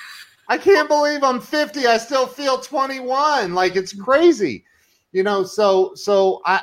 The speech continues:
Speaker 2: I'll, I'll tell you though, um, I think that I, I honestly, I think that society has given a bad rap to the millennials. I, I really do. I think, um, some of the smartest people I know are, are in their twenties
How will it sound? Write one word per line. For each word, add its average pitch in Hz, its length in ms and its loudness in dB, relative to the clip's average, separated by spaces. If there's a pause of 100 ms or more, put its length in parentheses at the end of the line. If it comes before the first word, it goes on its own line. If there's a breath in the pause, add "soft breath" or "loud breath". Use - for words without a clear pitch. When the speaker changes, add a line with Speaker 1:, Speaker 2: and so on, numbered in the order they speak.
Speaker 2:
I'll, 180 320 0
I'll 175 180 -2
tell 220 240 0
you 170 200 2
though, 127 580 0
um, 107 600 -4
I 135 100 -8
think 214 440 -6
that 135 480 2 (120)
I, 143 220 -6
I 196 180 -2
honestly, 156 840 -4 (280)
I 151 100 -8
think 240 280 -6
that 160 140 -2
society 131 760 0
has 101 160 -4
given 123 320 -4
a 95 60 -6
bad 117 420 0
rap 110 420 0
to - 80 -20
the 101 100 -10
millennials. 90 920 -14
I, 117 200 0
I 117 100 0
really 139 360 4
do. 98 400 2 (320 soft breath)
I 131 100 2
think, 170 440 -2
um, 117 420 0
some 160 240 -4
of 147 60 -4
the 120 100 -4
smartest 160 640 -4
people 147 420 -2
I 120 220 -2
know 95 640 -2
are, 98 560 -2
are 101 200 0
in 104 120 0
their 95 160 -4
twenties 90 680 -8